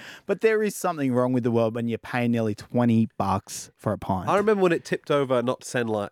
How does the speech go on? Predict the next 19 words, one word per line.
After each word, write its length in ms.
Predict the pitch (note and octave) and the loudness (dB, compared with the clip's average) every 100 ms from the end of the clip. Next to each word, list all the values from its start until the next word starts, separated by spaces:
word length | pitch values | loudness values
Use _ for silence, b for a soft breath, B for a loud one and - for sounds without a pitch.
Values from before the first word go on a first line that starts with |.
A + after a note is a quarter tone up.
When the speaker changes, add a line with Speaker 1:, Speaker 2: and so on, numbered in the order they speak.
| _ | _
Speaker 2:
sound 240 | - A2+ G#2+ | -8 -6 -4
like 140 | G2+ | -6
old 220 | - G#2+ G2+ | -4 -4 -2
man 200 | G2+ G2+ | -4 -4
yells 200 | G2 F#2+ | -6 -6
at 160 | C3+ | -6
cloud. 220 | - G#2+ G2 | -2 -2 2
I 60 | |
remember 120 | C#3+ F#3 | 2 2
when 80 | F3+ | 2
Speaker 1:
<laughs> 20 | |
Yeah. 60 | |
Speaker 2:
it 40 | D#3 | 2
first 240 | D3+ C#3+ | 2 2
tipped 180 | D#3+ - | -2 0
over 160 | B2+ A2+ | 0 0
ten 200 | - A2 | -4 -6
ten 80 | |
dollars. 480 | G#2 G2+ C3+ F#3 - | -2 -2 -2 -4 -12